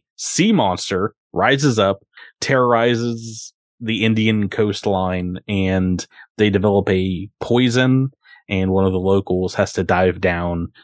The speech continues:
to deliver it to this monster so it stops. I, I guess that's actually <laughs> the,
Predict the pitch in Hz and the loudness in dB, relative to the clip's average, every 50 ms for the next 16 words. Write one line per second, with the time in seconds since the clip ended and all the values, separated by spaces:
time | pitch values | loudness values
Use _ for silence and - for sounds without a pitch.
0 | _ - - 107 95 87 95 90 92 87 87 90 90 - - 95 87 82 - - | _ -2 0 0 2 2 2 2 2 2 2 0 -2 -2 -2 -2 -2 -2 -2 0
1 | 90 87 87 - - - 87 - - 92 87 - - - - 87 85 - - - | 0 0 0 0 -2 -4 -6 -4 -2 -4 -4 -4 -2 -2 0 0 0 0 -2 -2
2 | - - - - - - - - - - - - - _ _ _ _ - - - | -2 -2 -2 -4 -6 -8 -12 -14 -14 -14 -20 -20 -20 _ _ _ _ -12 -8 -8
3 | 92 - 110 113 - 120 123 160 175 - - 117 - 123 107 - 117 101 90 85 | -4 -2 -2 0 0 0 0 0 0 0 0 0 0 -2 -2 0 0 0 0 0
4 | 85 85 87 - - - - 85 - - - 131 - - - 139 120 - - 139 | -2 -4 -6 -4 -4 -2 -2 -2 -2 -2 -2 -4 -4 -2 -2 -2 -2 0 0 -2
5 | 131 - - - - - - - - - - - - 85 87 82 87 90 65 65 | -2 -2 -6 -14 -16 -14 -14 -14 -14 -14 -16 -6 -2 0 0 2 2 0 0 -2
6 | - - - - - | -4 -8 -12 -16 -16